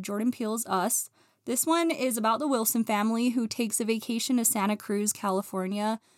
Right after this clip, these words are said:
and they plan on spending time with their friends and taking a break from life. And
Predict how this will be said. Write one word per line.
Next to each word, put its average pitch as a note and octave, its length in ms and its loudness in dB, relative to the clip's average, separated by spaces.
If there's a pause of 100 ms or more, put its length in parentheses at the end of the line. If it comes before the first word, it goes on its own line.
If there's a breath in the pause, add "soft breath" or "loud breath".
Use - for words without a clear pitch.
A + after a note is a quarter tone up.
(160 soft breath)
and A3+ 100 2
they G#3+ 80 4
plan A#3+ 280 4
on C#4 120 6
spending A#3+ 280 2
time G#3+ 200 2
with A3+ 120 0
their C4 140 0
friends G#3+ 500 0
and G3+ 140 -4
taking A#3 360 -2
a A3+ 40 -2
break F#3+ 300 0
from G3+ 240 -2
life. E3+ 420 0 (440)
And G3+ 160 -2